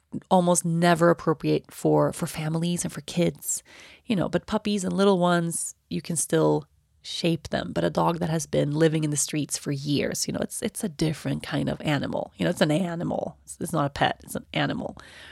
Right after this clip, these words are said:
And Sam is an animal. <laughs> Okay. He's an animal. And he was just this crazy dog living in our street. And we, one day, yeah, these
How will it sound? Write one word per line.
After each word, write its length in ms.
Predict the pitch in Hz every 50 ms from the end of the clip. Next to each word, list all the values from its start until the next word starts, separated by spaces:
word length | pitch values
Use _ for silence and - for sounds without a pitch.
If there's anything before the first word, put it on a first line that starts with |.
| - - - - _ _ -
And 180 | 180 170 165 -
Sam 580 | - - 220 226 214 165 147 139 - - - _ -
is 160 | 165 156 147
an 180 | 165 160 156 - _ _ -
animal. 460 | 160 151 143 147 147 143 - - 175 - -
<laughs> 40 | - - - - - -
Okay. 340 | - 233 - - - 254 - _ _ - _ _ _ _ _ -
He's 260 | - 247 - - -
an 80 | - - _ _ -
animal. 460 | - 208 196 185 180 170 160 165 190 - 233 226 - - - - - - - - - - - - - -
And 460 | - 202 190 180 175 175 175 175 180
he 120 | 185 190 202
was 200 | 196 208 202 -
just 220 | 196 196 - -
this 160 | 196 185 -
crazy 340 | - - 196 196 190 175 190
dog 320 | 175 202 214 220 196 170
living 240 | 180 180 180 185 185
in 80 | 185 180
our 140 | 175 170 165
street. 480 | - - - 208 208 202 190 - - - - - - - - - - - _ _ _ -
And 440 | 185 185 175 170 170 165 165 160 151
we, 520 | - 165 185 180 170 170 165 165 165 160 - _ _ _
one 360 | - 180 185 185 185 185 180
day, 600 | 180 180 196 196 180 170 185 180 185 214 240 240 -
yeah, 360 | 226 170 156 147 139 151 -
these 280 | 175 175 170 160 -